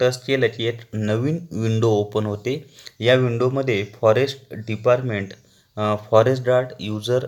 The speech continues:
रिस्पॉन्स असं लिहिलेलं आहे. त्याच्यामध्ये खाली गेल्यानंतर ॲप्लिकेशन आयडी या ठिकाणी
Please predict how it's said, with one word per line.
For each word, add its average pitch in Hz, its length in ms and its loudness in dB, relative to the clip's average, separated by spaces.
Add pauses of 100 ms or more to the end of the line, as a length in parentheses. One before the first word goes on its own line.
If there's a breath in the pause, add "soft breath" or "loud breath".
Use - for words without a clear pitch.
रिस्पॉन्स 110 720 0
असं 107 260 0
लिहिलेलं 107 360 0
आहे. 110 360 -2 (400 loud breath)
त्याच्यामध्ये 135 580 4 (100)
खाली 110 220 2
गेल्यानंतर 127 680 -2 (400 soft breath)
ॲप्लिकेशन 131 720 -2
आयडी 123 400 2
या 120 120 4
ठिकाणी 123 400 -4